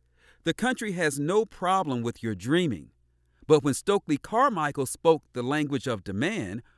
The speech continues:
or when Malcolm X spoke the language of demand, they were looked upon as militants, as threats to the stability of society."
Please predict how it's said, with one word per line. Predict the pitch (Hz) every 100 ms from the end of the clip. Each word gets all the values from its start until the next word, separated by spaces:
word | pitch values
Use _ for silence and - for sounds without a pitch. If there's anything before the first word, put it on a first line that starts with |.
| _ -
or | 175
when | 139 139 139
Malcolm | 170 160 123 -
X | 240 -
spoke | - 170 -
the | 127
language | 120 113 107 -
of | 113 98
demand, | 107 101 101 101 113 - _ _
they | 160
were | 143 123
looked | 131 - 202
upon | - 165 160
as | 107 98
militants, | 107 156 139 104 82 - - _ _
as | 143 123 -
threats | 143 208 - -
to | 151
the | 127
stability | - 110 90 185 190 196
of | 160
society." | - 160 - 131 104 -